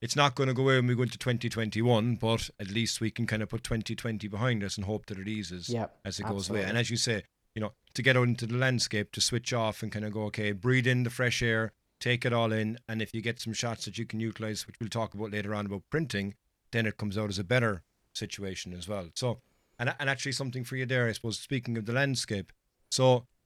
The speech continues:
Speaker 1: then, you, how many years ago did you decide to start, that you wanted to start filming yourself when you were taking your photos in the landscape? Because you, you started the YouTube channel, I think you stopped it then for a while,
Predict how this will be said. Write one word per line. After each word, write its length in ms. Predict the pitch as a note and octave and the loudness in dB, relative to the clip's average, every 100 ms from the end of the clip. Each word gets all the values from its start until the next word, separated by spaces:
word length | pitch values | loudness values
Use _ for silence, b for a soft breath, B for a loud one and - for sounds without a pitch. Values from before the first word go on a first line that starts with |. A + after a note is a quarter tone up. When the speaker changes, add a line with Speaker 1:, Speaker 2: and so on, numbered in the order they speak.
| _ _ _ _ _ - | _ _ _ _ _ 4
Speaker 1:
then, 180 | D#3 E3+ | 6 6
you, 80 | F#3+ _ _ _ A#2 | 2 _ _ _ -2
how 100 | D3+ | 2
many 140 | F3 | 4
years 280 | F#3 F#3 D3 | 6 6 4
ago 160 | D#3 D3+ | 2 2
did 140 | C3+ | 0
you 80 | D3 | -2
decide 400 | D3 D#3 D3 B2 | 2 2 2 0
to 80 | B2+ | -2
start, 320 | D3+ C#3 B2 | 2 2 0
that 160 | C3 | -2
you 80 | C#3 | 2
wanted 280 | C3+ B2+ B2 | 2 2 0
to 60 | - | 0
start 260 | - B2+ | 2 0
filming 400 | - D3+ C3+ A2+ | 2 2 4 2
yourself 400 | A2 G2+ G#2+ G2+ - | 2 0 0 -2 -4
when 120 | G#2 | -4
you 100 | G#2 | -4
were 100 | G2+ | -4
taking 440 | G#2+ G#2 - G2+ | -4 -4 -4 -4
your 220 | G2 F#2+ F#2 | -2 -2 -4
photos 440 | - G2+ F#2+ F#2 | -4 -4 -4 -4
in 40 | G2+ | -4
the 80 | F#2+ | -4
landscape? 460 | G2 F2 F2+ E2+ | -2 -4 -6 -6
Because 160 | - G#2 | -4 2
you, 180 | A#2+ A2+ - _ _ _ | 4 2 -4 _ _ _
you 60 | A2 | 0
started 400 | - B2+ B2 C#3 | 6 6 6 4
the 100 | D#3+ | 6
YouTube 360 | E3+ - E3 D#3 | 6 6 2 4
channel, 440 | F3+ D3 A2 G#2+ | 4 6 4 2
I 60 | - | 0
think 200 | B2+ A#2+ | 0 2
you 40 | |
stopped 380 | B2 - C3+ - | 2 4 2 2
it 140 | D#3 F3+ | 0 4
then 180 | F3 | 4
for 180 | C#3+ B2+ | 2 2
a 60 | A2+ | 4
while, 340 | A2 G2+ G2+ | 4 4 2